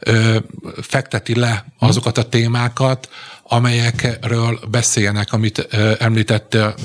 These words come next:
Speaker 1: Csaba, hogy a tematizálás az nagyon-nagyon fontos, és hogy szerintem, ö, ez az egész, ö, ö, nemzeti konzultáció is arra van, hogy ők nagyon jól látják azt, hogy, hogy maga a médiaipar, a, vagy ahogy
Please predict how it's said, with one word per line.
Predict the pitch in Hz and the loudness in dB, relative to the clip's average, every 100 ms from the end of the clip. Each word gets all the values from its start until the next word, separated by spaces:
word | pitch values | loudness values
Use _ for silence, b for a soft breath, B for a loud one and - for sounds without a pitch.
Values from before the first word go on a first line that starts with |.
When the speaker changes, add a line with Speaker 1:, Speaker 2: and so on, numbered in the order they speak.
| 104 110 | -8 -4
Speaker 1:
Csaba, | 113 107 | -4 -2
hogy | 107 107 | -2 0
a | 104 | -2
tematizálás | - 110 98 98 101 101 104 107 - | 0 -2 -2 -2 0 0 -2 -4 -4
az | 110 104 - | -2 -2 -2
nagyon-nagyon | 117 113 104 98 98 | 0 0 0 0 -2
fontos, | 92 107 101 110 113 - B B B B | -2 0 0 0 -2 -4 B B B B
és | - 110 104 | 0 0 2
hogy | 117 | 0
szerintem, | - 120 123 127 131 127 127 123 _ | 0 0 0 -2 -2 -2 -4 -8 _
ö, | 113 117 120 | -4 -4 -2
ez | 107 | -2
az | 113 123 | 0 0
egész, | 120 113 110 - | -2 -2 -2 0
ö, | 110 110 107 117 - - | 0 0 -2 -6 -14 -4
ö, | 104 101 B B B B - | -2 -2 B B B B -14
nemzeti | - 117 110 113 | -2 0 0 -2
konzultáció | - 110 107 117 117 113 - 123 117 - _ | 0 0 2 2 0 -2 -4 -4 -4 -8 _
is | 117 - | -8 -2
arra | 135 123 113 | 2 2 0
van, | 110 117 120 117 B B - | 0 0 0 -4 B B -6
hogy | 120 113 | 0 0
ők | 110 | 2
nagyon | 160 120 | 2 2
jól | 113 | 0
látják | 113 107 - 107 104 | 0 -2 -2 -2 0
azt, | 113 - | -2 -2
hogy, | 113 107 101 - | -2 -2 -4 -12
hogy | - 104 | -6 -2
maga | 110 120 117 110 | -2 0 -2 -2
a | - 101 98 101 - | -4 -4 -4 -6 -12
médiaipar, | 101 107 113 117 113 110 - 110 110 107 - | -2 2 2 4 2 2 0 0 2 -2 -6
a, | 101 - _ - | -16 -16 _ -2
vagy | 104 113 | 0 2
ahogy | 110 - 92 | 2 0 -2